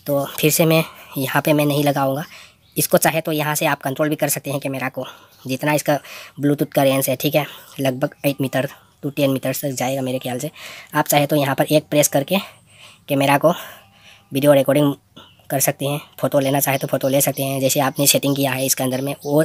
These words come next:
setting यहाँ पर आपको single press, double press, आपने जो setting करके रखेगा वो यहाँ पर क्विक function होगा, ठीक है।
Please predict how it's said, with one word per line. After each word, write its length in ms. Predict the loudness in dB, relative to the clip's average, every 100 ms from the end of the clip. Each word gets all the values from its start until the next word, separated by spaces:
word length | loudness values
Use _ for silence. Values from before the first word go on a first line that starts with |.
| 0
setting 360 | -4 -2 -2
यहाँ 160 | -2 -2
पर 140 | -4
आपको 260 | -6 -4 -6 -6 -16 -6 -2
single 260 | 2 2
press, 240 | 2 2 2
double 220 | 2 0
press, 300 | 0 0 0 -2 -10 -14 -16 -6
आपने 220 | 0 2
जो 120 | 2
setting 260 | 2 2 -2
करके 200 | 0 0
रखेगा 360 | -2 -2 -4 -6 -10 -20 -20 -20 _ 0
वो 200 | 0 0 _ -4
यहाँ 200 | -2 -2
पर 160 | -6
क्विक 220 | -4 -2 -2 -2
function 260 | -2 -2
होगा, 240 | -6 -6 -8 -12 -20 -14 -6
ठीक 180 | -4
है। 100 | -4